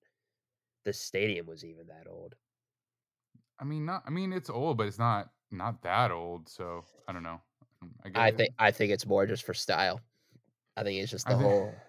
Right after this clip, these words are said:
Speaker 2: <laughs> they could probably just charge more
Speaker 1: dome
Speaker 2: eventually.
Speaker 1: adaptability, charge more,
Speaker 2: I,
Speaker 1: yeah.
Speaker 2: yeah, I would assume maybe more luxury boxes, stuff like that. Who knows? But anyway, that'll do it for us today, Julius. Let everybody know where they can find you until we talk to you again tomorrow.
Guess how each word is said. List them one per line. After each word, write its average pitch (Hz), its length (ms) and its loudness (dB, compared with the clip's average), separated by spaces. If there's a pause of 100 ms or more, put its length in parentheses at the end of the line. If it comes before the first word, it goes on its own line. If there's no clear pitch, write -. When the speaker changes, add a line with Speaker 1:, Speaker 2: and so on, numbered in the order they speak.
(120)
Speaker 2:
<laughs> - 280 -20
they 135 100 -4
could 131 140 -4
probably 135 260 6
just 107 200 -2
charge 101 340 0
more 98 300 -6 (460)
Speaker 1:
dome 101 160 0
Speaker 2:
eventually. 98 220 -4
Speaker 1:
adaptability, 98 580 -2
charge 95 400 -4
more, 98 260 -2
Speaker 2:
I, 85 60 -4
Speaker 1:
yeah. 76 200 -8 (560)
Speaker 2:
yeah, - 120 -18 (320)
I 95 60 -10
would 92 140 -8
assume 90 340 -10
maybe 90 240 -8
more 85 220 -8
luxury 85 400 -10
boxes, 82 460 -14
stuff - 220 -20
like - 160 -20
that. - 240 -18
Who - 120 -18
knows? 80 300 -18
But 139 240 2
anyway, 131 320 2 (920)
that'll 143 160 4
do 147 160 2
it 131 60 -2
for 135 180 2
us 123 100 0
today, 117 260 2
Julius. 120 380 0
Let 98 140 -2
everybody 95 320 -4
know 92 160 -2
where 92 140 -4
they 90 120 -4
can 92 160 -8
find 92 400 -6
you 107 220 -8 (260)
until 95 320 -6
we 98 100 -6
talk 104 280 -4
to 110 80 -4
you 107 60 -2
again 110 200 -2
tomorrow. 117 380 -2